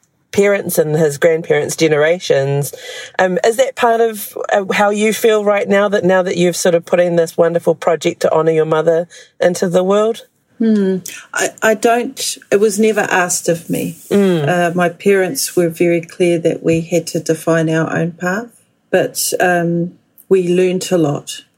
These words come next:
Speaker 2: We
Speaker 1: Mm.
Speaker 2: learnt an incredible amount. When you spend that much time with incredible minds,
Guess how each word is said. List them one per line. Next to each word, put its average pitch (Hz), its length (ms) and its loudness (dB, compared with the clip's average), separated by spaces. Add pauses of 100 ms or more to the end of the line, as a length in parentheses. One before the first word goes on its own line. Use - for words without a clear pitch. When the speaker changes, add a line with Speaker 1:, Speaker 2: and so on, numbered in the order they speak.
(500)
Speaker 2:
We 170 140 2
Speaker 1:
Mm. 160 80 2
Speaker 2:
learnt 143 240 2
an 156 100 0
incredible 175 600 0
amount. 170 300 0
When 190 140 2
you 214 120 0
spend 180 480 0
that 180 160 0
much 180 280 -2
time 170 640 -2 (580)
with - 460 -4
incredible 196 580 0
minds, 170 800 0